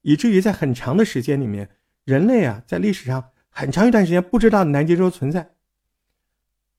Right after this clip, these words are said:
呃，一九零九年，一只叫做欧内斯特，你看我都做笔记的，<laughs> 要不然记不得。欧内斯特沙克尔顿他带领的这个探险队发现了南极洲之后，人们才知道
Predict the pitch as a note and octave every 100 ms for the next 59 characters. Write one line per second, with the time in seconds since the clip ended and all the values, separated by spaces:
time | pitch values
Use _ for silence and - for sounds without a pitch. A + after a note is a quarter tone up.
0 | - E3+ D#3+ D#3 D3+ D3+ A3 A#3 A3+ A3
1 | - B2+ A#2 - C3+ A3 - C3+ G2+ G#2+
2 | G#2 A2 E3 _ _ _ G3 E3 - F3+
3 | F3+ E3 C#3+ B2 _ _ - G#3 G#3+ A3
4 | F#3 B2+ - E3 - - - B2 D3 C3
5 | G#2+ D#3+ G3 F#3 G#2 G2+ D3+ B2+ A2+ A#2+
6 | C3+ D3 F3 F#3 - - C#3+ _ - _
7 | _ - A#3+ B3+ G#3 - G3+ G3+ - G#3+
8 | G#3+ F3+ A2+ F#3 A#2+ _ _ - - F3+
9 | F#3+ D3+ A2+ A2+ A2 B2+ A2+ _ _ -
10 | E3 B2 G#2 B2+ - _ _ _ - E3
11 | E3 E3+ B2+ B2 B2+ C#3 B2+ B2+ A#2+ A#2+
12 | - _ - C#3 F3+ F#3 C3+ B2+ D#3 C3+